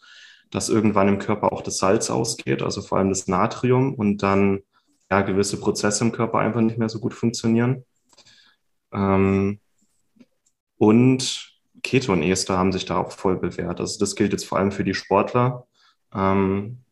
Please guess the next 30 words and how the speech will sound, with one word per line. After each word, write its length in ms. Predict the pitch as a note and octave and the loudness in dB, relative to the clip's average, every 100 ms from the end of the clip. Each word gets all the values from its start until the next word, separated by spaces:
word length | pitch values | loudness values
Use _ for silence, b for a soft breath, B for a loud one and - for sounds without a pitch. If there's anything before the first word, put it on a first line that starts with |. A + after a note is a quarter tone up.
| _ _ | _ _
irgendwann 360 | G#2 G2+ G2 F#2+ | -2 2 2 2
schaltet 320 | - G2 G2 | 4 2 4
der 100 | G2 | 0
Körper 300 | - G#2 G2+ | 2 0 2
eh 280 | F2+ D2+ G2+ | 2 2 2
um 280 | A#2 A2+ A2+ | 2 2 0
in 80 | G#2+ | -2
die 100 | A2 | -2
Fettverbrennung 640 | - - A#2 G#2+ A2 A2 | -8 -4 -2 0 2 2
und 120 | G2 G2 | 2 0
Ketonbilder, 920 | G#2+ - A2+ A2 G#2+ A2+ A#2 - G2 | -4 0 0 2 2 2 -2 -2 -4
äh, 40 | |
Bildung, 400 | - A2+ A#2 G#2 | -2 0 0 0
wenn 160 | F#2+ F#2 | 0 -2
die 140 | F#2+ | -4
Kohlenhydratreserven 1080 | - G2+ G2+ - F#2 - F#2+ G2 F#2+ G2 B B B B B - | 0 2 2 0 -6 -6 -6 -2 0 -2 B B B B B 2
leer 200 | F#2+ G#2+ | 4 6
sind. 240 | A#2+ B2 | 6 4
Und 180 | G2+ - | 4 -2
Ketone 720 | G#2 G#2+ - A2 A#2 A#2+ G#2 | -2 -2 2 4 6 4 2
haben 220 | G2+ G2+ | 0 2
den 160 | F#2+ F#2 | 2 -2
Vorteil, 480 | - G#2 G#2 G#2 G2 | 0 0 2 2 2
dass 180 | G2 | 0
sie 100 | - | 0
mehr 380 | F#2+ F#2+ G2+ G2+ | 2 4 2 2
Energie 380 | G2 F#2+ F#2+ B2+ | 0 -2 -4 -10
freisetzen 600 | - B2 B2 B2 - C3 | -4 0 0 -2 -2 2
im 140 | B2 | 4
Gehirn 480 | B2 A#2+ A#2+ C3 C3+ | 4 2 2 2 0